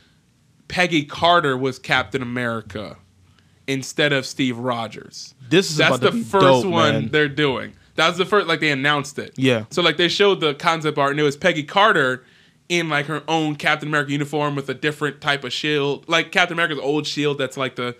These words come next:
Speaker 1: the weird symbol, and, and Howard Stark is Iron Man 'cause it's in that time period instead of Tony Stark.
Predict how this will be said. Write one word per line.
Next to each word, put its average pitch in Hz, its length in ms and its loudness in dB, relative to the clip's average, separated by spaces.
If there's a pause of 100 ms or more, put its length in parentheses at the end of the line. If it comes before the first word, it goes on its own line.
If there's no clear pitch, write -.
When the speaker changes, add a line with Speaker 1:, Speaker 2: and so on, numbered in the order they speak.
(320)
Speaker 1:
the 123 60 -10
weird 135 300 0
symbol, 143 720 2 (320)
and, 143 360 -2 (220)
and 139 380 -6 (480)
Howard 175 500 2
Stark - 640 -2 (300)
is 151 240 -4
Iron 123 340 2
Man 117 380 -6 (100)
'cause 147 140 -2
it's 131 120 -6
in 151 100 0
that 131 180 -2
time 135 280 0
period 113 300 -8
instead 139 260 -4
of 123 120 -6
Tony 143 360 -2
Stark. 101 520 -10